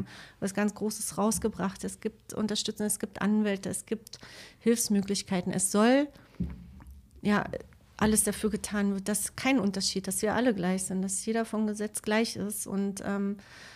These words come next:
Speaker 2: und dass man dann nicht mehr dieses blöde Gefühl hat, äh, ich bin anders als andere und was ja dann nicht so ist, ja.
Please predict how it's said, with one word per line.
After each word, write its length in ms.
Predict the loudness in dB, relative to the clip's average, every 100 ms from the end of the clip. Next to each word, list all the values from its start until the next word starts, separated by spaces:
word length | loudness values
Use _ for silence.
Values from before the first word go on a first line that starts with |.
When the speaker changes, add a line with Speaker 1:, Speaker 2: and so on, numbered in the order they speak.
| -20 -20 -6
Speaker 2:
und 120 | 0
dass 100 | 2
man 160 | 2 4
dann 120 | 6
nicht 140 | 4 4
mehr 100 | 2
dieses 260 | 2 -2
blöde 340 | -2 2 6 4
Gefühl 500 | 2 -2 2 4 4
hat, 300 | 2 0 0
äh, 420 | 0 0 0 -4 -8 -8
ich 200 | -6 -4
bin 140 | 0
anders 320 | 2 2 2 0
als 180 | -2
andere 680 | 0 2 2 2 2 0 0
und 300 | 0 0 -2
was 120 | -4
ja 260 | 0 0 0 -4 -10 -14 -10
dann 160 | -2 -2
nicht 160 | -2
so 140 | -4 -4
ist, 240 | -4 -4
ja. 240 | -2 -2